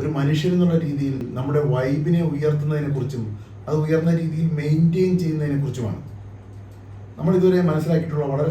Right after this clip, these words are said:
സുപ്രധാനമായ ഒരു അറിവാണ് നമ്മുടെ ബോധതലം ഉയരുന്നതിനനുസരിച്ച് നമ്മുടെ ജീവിതം ഉയരും എന്നുള്ളത്. കാരണം നമ്മുടെ ഉള്ളിൽ നിന്നുള്ള, നമ്മുടെ ആത്മതലത്തിൽ നിന്നുള്ള എനർജിയുടെ അളവിൻ്റെ ലഭ്യതയ്ക്കനുസരിച്ച്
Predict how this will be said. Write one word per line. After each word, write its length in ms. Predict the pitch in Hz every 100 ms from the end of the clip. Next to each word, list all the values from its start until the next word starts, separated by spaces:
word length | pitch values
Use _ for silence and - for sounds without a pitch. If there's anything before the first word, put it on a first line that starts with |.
| -
സുപ്രധാനമായ 720 | 147 135 147 151 147 135 131 127 123 123
ഒരു 100 | 120 110
അറിവാണ് 440 | 123 123 98 90 80 - - - - - - - - 135
നമ്മുടെ 260 | 156 190 170 151
ബോധതലം 720 | 156 170 185 190 185 180 180 175
ഉയരുന്നതിനനുസരിച്ച് 1000 | 147 151 151 147 147 135 - 131 113 120 110 - - -
നമ്മുടെ 260 | 139 147 143
ജീവിതം 360 | 131 135 143 143 143 120
ഉയരും 280 | 123 131 120
എന്നുള്ളത്. 340 | 107 95 85 - - - -
കാരണം 340 | 147 165 190 185 -
നമ്മുടെ 260 | 151 175 190 170
ഉള്ളിൽ 200 | 165 180 175
നിന്നുള്ള, 240 | 156 113 135
നമ്മുടെ 180 | 151 156
ആത്മതലത്തിൽ 580 | 165 185 185 180 175 170
നിന്നുള്ള 340 | 165 160 151 151 135 139
എനർജിയുടെ 880 | 151 160 151 - 160 175 165 165 165 - 131
അളവിൻ്റെ 380 | 143 156 165 151
ലഭ്യതയ്ക്കനുസരിച്ച് 1000 | 123 - 151 160 160 139 135 117 - 117